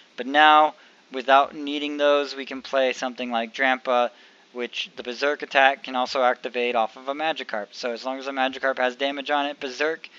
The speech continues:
can hit for a hundred fifty damage. It's good beginning attacker. Big Wheel G X, it gives us our main G X attack, so we can get set up quicker as well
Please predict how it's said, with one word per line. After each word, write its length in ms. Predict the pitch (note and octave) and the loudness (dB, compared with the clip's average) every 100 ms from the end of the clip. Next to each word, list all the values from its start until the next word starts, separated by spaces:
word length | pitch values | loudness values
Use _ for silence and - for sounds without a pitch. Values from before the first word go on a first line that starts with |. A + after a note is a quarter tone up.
| - - | -20 -14
can 140 | - D3+ | -8 -2
hit 180 | D3 - | -2 -2
for 180 | C#3 | -2
a 60 | B2+ | -2
hundred 300 | B2+ B2 A#2 | -2 -6 -12
fifty 240 | B2 A#2 | -12 -12
damage. 420 | A2+ A2+ A2+ A2 - | -10 -8 -8 -12 -14
It's 120 | - | -14
good 280 | - D3 - - _ - - - _ | -8 -8 -8 -18 _ -20 -20 -20 _
beginning 340 | - B2+ B2 B2 | -10 -4 -4 -4
attacker. 460 | - A#2 A2+ A#2 | -2 -2 -2 -6
Big 220 | A2+ E3 D#3 | -6 -6 -2
Wheel 200 | D3 C3 | -2 -2
G 280 | B2 B2 | -4 -4
X, 280 | A#2+ A#2 - | -2 -4 -6
it 60 | C#3+ | -10
gives 180 | D3+ C#3+ | -10 -4
us 80 | |
our 100 | C3 | -4
main 300 | B2+ B2+ B2+ | -2 -4 -4
G 180 | A2+ A#2+ | -6 -6
X 160 | A#2 - | -6 -8
attack, 400 | - A#2+ A#2 - - - - | -4 -2 -4 -8 -20 -20 -16
so 140 | - | -12
we 60 | B2 | -12
can 140 | A#2+ | -10
get 240 | B2 C#3 - | -4 -4 -4
set 240 | - C3+ | -2 0
up 160 | C3+ C3 | 0 -2
quicker 360 | B2 A#2+ A#2+ | -8 -6 -4
as 260 | A#2 A2+ A#2 | -4 -4 -4
well 320 | C#3+ C#3 C#3 | 0 2 0